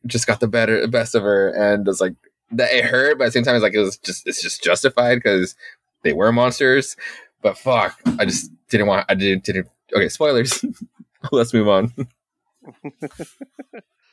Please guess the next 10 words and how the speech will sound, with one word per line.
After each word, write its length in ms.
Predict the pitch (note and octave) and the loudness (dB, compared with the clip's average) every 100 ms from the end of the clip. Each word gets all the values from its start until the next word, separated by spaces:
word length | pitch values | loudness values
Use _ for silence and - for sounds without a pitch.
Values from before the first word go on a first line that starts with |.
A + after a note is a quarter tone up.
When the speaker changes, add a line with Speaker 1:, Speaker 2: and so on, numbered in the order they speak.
| _ _ _ _ _ _ B2+ | _ _ _ _ _ _ -8
Speaker 2:
Bad 200 | B2 - | -8 -8
thing 200 | A2 G2 | -10 -10
happened. 360 | F#2+ - F#2+ - D3 | -16 -16 -20 -14 -10
<laughs> 100 | - | -2
Speaker 1:
Yeah, 220 | C3 A#2+ | 0 0
bad 200 | C3+ B2 | 0 0
thing 140 | C3 | 0
happened. 340 | B2+ A#2+ A#2 A#2+ | 0 0 0 0
No 120 | A#2+ | 0
nos. 480 | A2+ A2 A#2 - | 2 0 0 -6